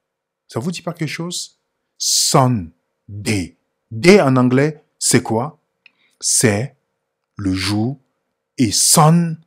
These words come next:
c'est le soleil. Sunday. Vous partez dans, tapez Google, dimanche jour du soleil, vous allez voir. En Europe, Google nous dit, je l'ai fait, hein, le dimanche est considéré comme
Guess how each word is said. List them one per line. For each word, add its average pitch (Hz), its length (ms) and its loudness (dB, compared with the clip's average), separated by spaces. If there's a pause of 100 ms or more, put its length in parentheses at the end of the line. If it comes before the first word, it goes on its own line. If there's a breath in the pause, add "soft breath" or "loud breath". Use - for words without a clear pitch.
(180)
c'est - 220 -4
le 98 120 -4
soleil. 90 800 0 (1040)
Sunday. 127 1200 0 (260 soft breath)
Vous 285 60 -4
partez 180 220 0
dans, 170 200 2 (200 loud breath)
tapez 302 240 2
Google, 131 520 4 (720)
dimanche 190 400 4
jour 180 100 0
du 139 100 -2
soleil, 107 320 0
vous 202 120 4
allez 196 120 8
voir. 208 280 2 (320 loud breath)
En 143 120 8
Europe, 165 460 8 (880)
Google 143 300 4
nous 139 120 10
dit, 147 300 0 (640 soft breath)
je - 140 0
l'ai 131 140 6
fait, 165 280 4
hein, 208 220 -2 (220)
le 104 320 4 (120)
dimanche 180 500 8
est 226 140 4
considéré 165 340 4
comme 196 280 6